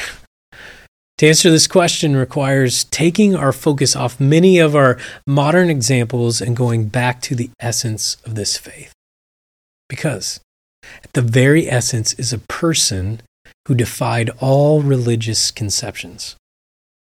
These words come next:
Throughout human history, the gods were out there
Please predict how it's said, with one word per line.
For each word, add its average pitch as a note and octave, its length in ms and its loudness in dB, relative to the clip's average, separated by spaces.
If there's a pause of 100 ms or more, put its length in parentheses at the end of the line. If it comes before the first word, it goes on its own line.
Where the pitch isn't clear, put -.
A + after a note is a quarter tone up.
(120)
Throughout D3+ 320 4
human D#3 300 4
history, C#3 600 2 (240)
the C#3+ 80 4
gods C3+ 680 4
were A#2+ 320 4
out D3 280 -2
there C3+ 420 -2